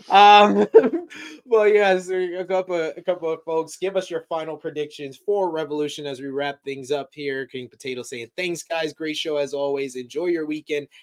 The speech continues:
and Revolution." And yes, I'm very excited. I'm at a ten, and I think it's gonna be one of the best shows A E W's ever delivered. So I'm very glad we had Joe Holbert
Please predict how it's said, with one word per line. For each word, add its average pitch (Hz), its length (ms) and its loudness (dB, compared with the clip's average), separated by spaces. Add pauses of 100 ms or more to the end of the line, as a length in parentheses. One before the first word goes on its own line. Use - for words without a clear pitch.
(120)
and 208 260 0
Revolution." 151 880 -4 (280)
And 175 320 -6 (260)
yes, 175 380 -2
I'm 214 260 0
very 208 240 4
excited. 151 520 0
I'm 170 180 -4
at 175 180 0
a 160 80 -2
ten, 135 520 -4 (300)
and 143 120 -6
I 135 80 -4
think 147 160 -2
it's 139 120 -6
gonna 135 160 -4
be 127 200 -6
one 123 180 -12
of 120 60 -20
the 127 80 -6
best 123 240 -8
shows 113 340 -12
A - 20 -14
E 120 160 -14
W's 113 340 -14
ever 113 200 -14
delivered. 110 420 -18
So 113 380 -10
I'm 143 320 -4
very 262 340 8
glad 185 340 6
we 170 120 -2
had 156 280 -4
Joe 226 380 8
Holbert 240 460 8